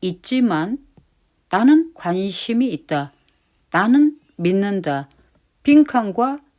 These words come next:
일치, 필자 생각. 핵심은 청취자 간의 비교적 일관성이 있다. 직후 문장을 보면 대부분의 사람들은 박자를 찾을 수 있다.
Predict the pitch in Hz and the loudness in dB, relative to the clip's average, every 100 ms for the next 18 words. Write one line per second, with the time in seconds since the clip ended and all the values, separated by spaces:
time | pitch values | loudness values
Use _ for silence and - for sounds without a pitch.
0 | - 170 165 - 160 143 - 302 277 269 | -6 -4 -4 -6 -8 -8 -6 -6 -2 -2
1 | 208 - - - 226 175 139 _ _ _ | -4 -8 -10 -6 -4 -4 -8 _ _ _
2 | _ _ _ - 320 370 320 214 269 _ | _ _ _ -6 -2 0 0 0 -6 _
3 | - 320 320 330 311 285 196 247 - - | 0 2 2 -2 -2 -2 -4 -4 -8 -6
4 | 262 262 262 247 285 285 - 190 185 208 | -4 -2 -4 -4 -6 -6 -6 -4 -2 -4
5 | 196 233 233 170 - 151 143 _ _ _ | -6 -6 -6 -8 -8 -8 -8 _ _ _
6 | _ - 294 - 311 214 - 180 185 214 | _ -8 -6 -2 0 0 -4 -8 -4 -4
7 | 208 190 175 160 226 - _ _ _ - | -4 -8 -6 -4 -6 -10 _ _ _ -6
8 | 277 302 320 277 220 208 240 240 220 175 | -2 0 0 0 -4 -6 -4 -4 -6 -6
9 | 233 - _ _ - 185 180 - 233 220 | -8 -10 _ _ -12 -12 -8 -4 -4 -4
10 | 226 262 262 _ - 294 269 294 - 160 | -6 -6 -10 _ -10 -6 -2 -2 -4 -6
11 | - 147 139 | -6 -6 -6